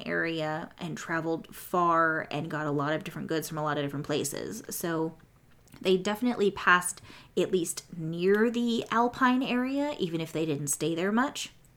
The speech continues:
And because of that, it's possible that some sort of influence on the Krampus myth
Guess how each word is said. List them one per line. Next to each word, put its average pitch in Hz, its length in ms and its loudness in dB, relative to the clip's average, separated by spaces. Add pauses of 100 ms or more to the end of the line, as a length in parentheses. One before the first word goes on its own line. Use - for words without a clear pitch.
(520)
And 175 240 -4
because 277 380 -2
of 208 120 0
that, 165 260 0
it's - 120 -6
possible 220 720 0
that - 220 -6
some 226 760 2
sort 180 540 -2
of 165 400 0 (400)
influence 180 960 0
on 165 400 -6
the 165 380 0
Krampus 170 580 -4
myth 160 420 -4